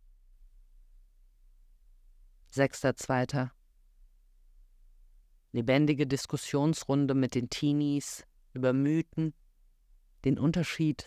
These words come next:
zwischen Menschen und Tieren, wobei ich den Fakt einbringen konnte, dass Katzenwerfen im dreizehnten Jahrhundert ein weit verbreiteter Freizeitspaß war,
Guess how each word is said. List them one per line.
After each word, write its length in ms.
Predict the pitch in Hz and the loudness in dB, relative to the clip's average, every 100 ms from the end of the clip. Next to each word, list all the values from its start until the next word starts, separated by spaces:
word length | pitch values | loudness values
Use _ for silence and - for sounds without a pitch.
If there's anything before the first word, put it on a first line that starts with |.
| - | -16
zwischen 340 | - - 151 | -10 -2 2
Menschen 360 | 139 147 - 139 | 2 2 0 -2
und 180 | 117 - | -2 -4
Tieren, 460 | 151 151 156 156 - _ _ - _ - _ _ _ _ | -2 0 2 -2 -6 _ _ -20 _ -20 _ _ _ _
wobei 300 | - 131 135 | -4 2 4
ich 120 | 139 - | 2 2
den 160 | 143 | 0
Fakt 380 | - 147 147 - | 0 -2 -2 -4
einbringen 560 | - 135 135 131 135 127 | -2 0 2 2 2 0
konnte, 640 | 143 135 131 147 139 143 | 0 0 0 -2 -4 -4
dass 220 | 127 - | -6 -6
Katzenwerfen 1000 | - 160 - - 139 127 127 131 - 135 | -6 -8 -4 -2 0 2 0 -2 -2 -2
im 160 | - 123 | 0 -2
dreizehnten 640 | 120 143 - 151 127 143 | 0 -2 -2 -4 0 0
Jahrhundert 600 | 127 135 147 139 135 - _ _ _ - | 0 0 0 0 -2 -8 _ _ _ -4
ein 140 | 139 | -2
weit 220 | 123 156 | 2 0
verbreiteter 640 | - - 120 139 - 139 123 | -2 -4 0 0 0 -4 -6
Freizeitspaß 960 | - 123 139 - 123 - - 120 - - | -2 -2 -2 -4 -6 -4 -4 -4 -2 -2
war, 220 | 135 | -2